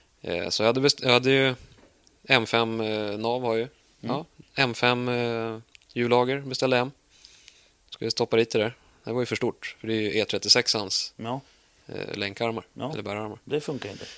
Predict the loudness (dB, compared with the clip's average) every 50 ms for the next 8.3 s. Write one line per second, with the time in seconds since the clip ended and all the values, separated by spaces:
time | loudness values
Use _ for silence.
0 | -8 _ 4 6 6 4 4 -2 _ _ _ _ _ -20 -14 -8 -6 -2 -2 2
1 | 2 4 6 8 8 8 8 8 4 2 4 2 2 2 0 -4 -2 -2 0 0
2 | -2 -2 0 -2 0 0 0 -2 -2 -2 -2 0 0 0 0 0 -2 -4 -10 -10
3 | -10 -10 -10 -10 -10 -10 -8 -8 -8 -8 -6 -6 -6 -6 -6 -6 -8 -6 -6 -6
4 | -2 2 2 2 2 0 -10 _ -20 -18 -14 -12 -12 -10 -8 -8 -8 -6 -6 -6
5 | -6 -4 -2 -2 -2 -2 -4 -6 -14 -14 -14 _ _ _ _ _ _ -20 -20 _
6 | -20 _ _ _ _ _ -2 2 2 4 4 2 0 0 2 4 4 4 4 2
7 | 2 4 4 4 6 6 4 4 2 2 -2 -2 -2 0 2 0 0 0 -2 -4
8 | -2 -2 -2 -2 -2 -4